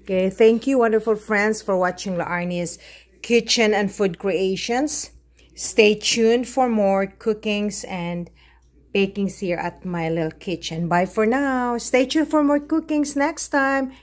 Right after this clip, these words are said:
And of course, baking. From La Arnie's Kitchen and Food Creations, saying you, dali mga onata, come join with us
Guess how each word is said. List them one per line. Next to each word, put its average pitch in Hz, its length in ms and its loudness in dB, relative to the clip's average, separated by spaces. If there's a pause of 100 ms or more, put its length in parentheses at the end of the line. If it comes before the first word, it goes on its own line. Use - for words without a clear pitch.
And 196 200 -2
of 170 180 -6
course, 180 260 -2
baking. 170 760 -4 (640)
From 185 180 -2
La 165 220 4
Arnie's 185 320 -2
Kitchen 196 340 -6
and 170 160 -4
Food 185 220 -6
Creations, 196 560 -4
saying 208 300 0
you, 220 100 4
dali 214 320 2
mga 185 320 -2
onata, 190 500 -4
come 190 300 -2
join 180 380 0
with 214 160 2
us 202 320 -2